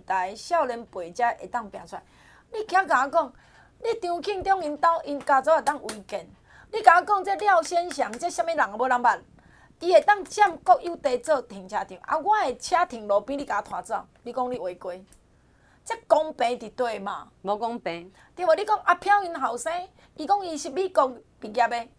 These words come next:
Speaker 1: ，A B C，我讲爱捌的英语可能比我少，<laughs> 啊，就伊有钱吗？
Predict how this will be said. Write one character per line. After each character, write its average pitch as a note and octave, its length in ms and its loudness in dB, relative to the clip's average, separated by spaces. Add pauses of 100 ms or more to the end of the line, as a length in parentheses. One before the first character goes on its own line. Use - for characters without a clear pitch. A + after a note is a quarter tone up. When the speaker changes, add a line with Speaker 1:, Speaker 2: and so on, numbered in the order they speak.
(160)
Speaker 1:
，A E4+ 120 -2
B F4+ 120 -4
C， E4+ 180 -8
我 F#4+ 160 2
讲 F#4 140 0
爱 F4+ 160 2
捌 C4+ 120 4
的 A#3 60 -4
英 A#3+ 180 -8
语 C#4+ 80 -4
可 C#4 140 0
能 A3 140 -10
比 A3 100 -10
我 A3+ 60 0 (100)
少， A3+ 140 -14
<laughs> - 1300 -16
啊， - 140 0
就 G#4 80 4
伊 E4 240 -2
有 C#4 180 2
钱 C#4 240 -4
吗？ C#4+ 440 -2